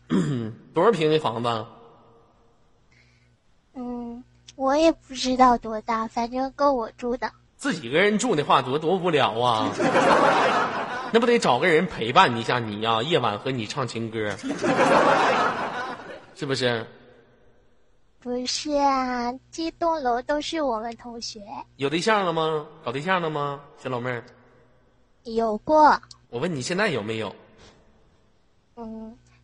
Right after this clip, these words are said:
Speaker 2: 发展中。
Speaker 1: 发展中。<laughs> 那我想问一下，这个男的平时都是怎么跟你发展？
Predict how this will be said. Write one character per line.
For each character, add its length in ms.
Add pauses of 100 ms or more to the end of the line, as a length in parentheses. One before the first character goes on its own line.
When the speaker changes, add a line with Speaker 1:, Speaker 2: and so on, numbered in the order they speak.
(120)
Speaker 2:
发 300
展 300
中。 200 (560)
Speaker 1:
发 160
展 260
中。 160
<laughs> 60 (1500)
那 80
我 40
想 200
问 100
一 60
下， 140
这 120
个 60
男 260
的 80
平 200
时 140
都 120
是 120
怎 160
么 120
跟 140
你 100
发 220
展？ 160